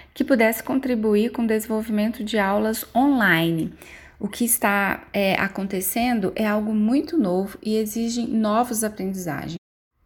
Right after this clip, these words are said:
Quando começou o isolamento social,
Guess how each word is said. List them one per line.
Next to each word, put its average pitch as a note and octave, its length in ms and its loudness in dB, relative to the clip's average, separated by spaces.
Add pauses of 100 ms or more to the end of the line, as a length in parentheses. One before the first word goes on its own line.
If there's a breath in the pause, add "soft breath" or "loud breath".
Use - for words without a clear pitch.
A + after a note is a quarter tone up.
(880 loud breath)
Quando C4+ 220 2
começou C4+ 440 -2
o D4+ 40 -2
isolamento G#3 580 -4
social, E3 720 -4